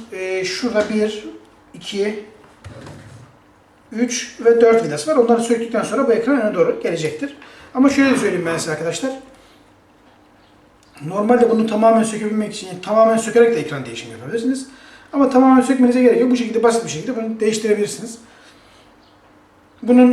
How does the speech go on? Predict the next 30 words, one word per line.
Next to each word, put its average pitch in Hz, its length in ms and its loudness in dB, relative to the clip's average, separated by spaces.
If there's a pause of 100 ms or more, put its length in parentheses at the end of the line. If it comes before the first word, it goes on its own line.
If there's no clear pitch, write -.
e, 208 580 0
alt, 226 360 2
alt 226 240 2
kasayı 214 280 -2
söküp, - 460 -6
buradan, 208 400 -2
e, 175 160 -4
menteşeleri 208 480 -6
söküp 220 320 -8
o 240 60 0
şekilde 190 360 -2
değiştirebilirsiniz. 139 760 -6 (300)
Ama 330 220 2
da 311 60 4
o 311 180 0
daha 262 220 2
uzun 254 320 4
bir 147 40 0
yol. - 140 -4
Komple 269 360 4
bilgisayar 156 240 -6
sökmeniz 131 380 -12
gerekecektir. 131 440 -16
Ama 294 180 -4
fakat - 260 -6
buna 269 120 2
gerek 254 300 0
yok. - 160 -8
Bu 262 60 2
şekilde, - 480 -2